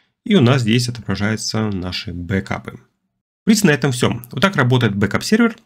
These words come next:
Бэкапы делаются очень быстро, мы можем настроить проверки, бэкапы делаются инкрементальные, есть deduplication. Мы можем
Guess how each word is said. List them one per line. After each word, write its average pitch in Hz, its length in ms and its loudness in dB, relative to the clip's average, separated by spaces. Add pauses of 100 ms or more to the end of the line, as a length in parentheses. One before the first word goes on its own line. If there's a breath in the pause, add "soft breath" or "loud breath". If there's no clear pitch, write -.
(520)
Бэкапы 117 320 2
делаются 101 380 2
очень 147 180 0
быстро, 170 480 2
мы 147 300 2
можем 107 180 2
настроить - 340 -2
проверки, 196 540 2 (140)
бэкапы 120 380 2
делаются 98 360 0
инкрементальные, 185 920 6 (100)
есть 113 460 0
deduplication. 196 960 2 (400)
Мы 127 100 6
можем 151 480 4